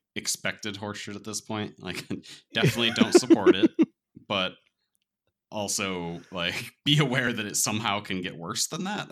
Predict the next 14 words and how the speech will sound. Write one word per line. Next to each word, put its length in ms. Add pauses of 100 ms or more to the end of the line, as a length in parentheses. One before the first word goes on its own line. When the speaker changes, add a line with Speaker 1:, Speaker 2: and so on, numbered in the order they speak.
Speaker 1:
<laughs> 80
Like, 200
it's 240 (520)
Speaker 2:
Oh, 200
Speaker 1:
it's 180
Speaker 2:
so 220
Speaker 1:
like 80
a 20
Speaker 2:
much 220
worse. 420 (560)
Speaker 1:
<laughs> 60 (1080)
It's, 460
uh, 640 (720)
yeah, 280